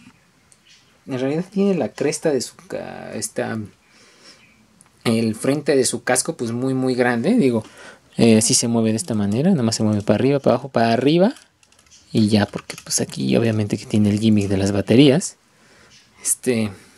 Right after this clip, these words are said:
aquí tiene el loguito porque igual también allá tienen un juego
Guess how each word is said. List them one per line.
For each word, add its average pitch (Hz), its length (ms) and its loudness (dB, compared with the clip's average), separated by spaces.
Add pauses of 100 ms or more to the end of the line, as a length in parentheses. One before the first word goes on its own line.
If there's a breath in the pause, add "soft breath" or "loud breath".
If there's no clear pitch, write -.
(1400 soft breath)
aquí 120 220 -4
tiene 147 220 6
el 135 80 6
loguito 120 360 2
porque 120 180 0
igual 110 180 4
también 117 220 2
allá 110 260 2
tienen 110 260 2
un 107 140 0
juego 110 400 2